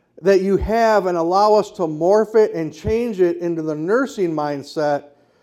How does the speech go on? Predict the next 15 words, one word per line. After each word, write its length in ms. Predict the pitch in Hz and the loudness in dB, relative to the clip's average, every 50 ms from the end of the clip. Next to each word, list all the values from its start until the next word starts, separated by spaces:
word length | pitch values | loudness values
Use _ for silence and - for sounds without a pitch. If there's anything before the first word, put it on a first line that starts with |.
| _ _ _ _ _ | _ _ _ _ _
to 300 | _ - 202 202 196 190 | _ -4 0 2 2 2
be 120 | 165 180 185 | 4 4 4
able 260 | 190 196 208 208 196 | 6 6 6 6 6
to 80 | 185 175 | 4 4
become 320 | 175 165 - 202 202 196 | 0 -2 -2 -2 -2 -2
a 80 | 180 151 | -2 -4
successful 640 | - - 151 - - 190 180 170 165 - - 165 | -6 -12 -14 -10 -4 -4 -4 -4 -4 -4 -6 -6
nurse. 580 | 147 151 156 156 139 120 - - - - - _ _ _ _ _ _ _ _ _ _ _ - | -4 -4 -4 -6 -6 -8 -10 -16 -20 -20 -20 _ _ _ _ _ _ _ _ _ _ _ -4
And 120 | 170 190 | 2 6
the 80 | 202 202 | 6 6
reason 340 | 226 269 311 302 254 262 233 | 6 6 4 4 4 2 2
that 140 | 214 208 | 2 2
a 40 | 185 | 0
paramedic 580 | - - 220 226 220 202 202 202 220 220 214 214 | 0 2 2 2 4 4 4 4 4 4 2 0
mindset, 800 | 185 185 185 180 180 170 175 - - 180 175 165 160 147 - | -2 -2 -2 -2 -2 -4 -4 -2 0 2 2 2 2 0 -2